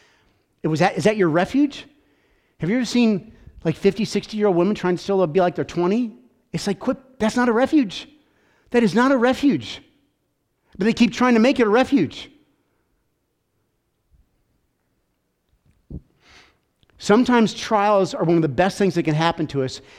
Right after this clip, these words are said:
because it reveals our false refuges and then points us to Him, the real refuge. But sometimes it's hard to have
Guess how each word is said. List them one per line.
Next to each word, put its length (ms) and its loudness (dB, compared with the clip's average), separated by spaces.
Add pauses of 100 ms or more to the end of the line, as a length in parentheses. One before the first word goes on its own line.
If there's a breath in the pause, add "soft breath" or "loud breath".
because 320 0
it 100 0
reveals 1000 0 (720 soft breath)
our 180 2
false 720 -2 (340)
refuges 800 -6 (1700)
and 180 2
then 140 0
points 520 0
us 280 -2
to 140 -10
Him, 640 -2 (300 soft breath)
the 100 -8
real 300 -4
refuge. 580 -16 (1800)
But 100 -14
sometimes 400 -2
it's 100 -12
hard 320 -4
to 60 -4
have 260 -2